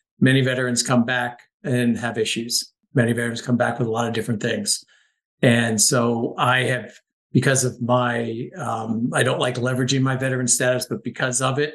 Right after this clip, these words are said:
because of what I do, I can leverage both of them and really give back and really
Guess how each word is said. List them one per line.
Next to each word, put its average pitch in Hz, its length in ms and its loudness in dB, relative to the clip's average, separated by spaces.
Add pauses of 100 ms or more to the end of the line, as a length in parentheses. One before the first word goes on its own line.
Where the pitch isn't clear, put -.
(400)
because 127 280 2
of 127 80 2
what 127 120 0
I 131 100 0
do, 143 360 4
I 123 60 4
can 123 180 -6
leverage 123 340 -4
both 135 220 -2
of 143 80 -4
them 120 240 2
and 117 140 -2
really 123 340 -4
give 117 300 -4
back 117 320 2
and 117 120 -6
really 120 440 -4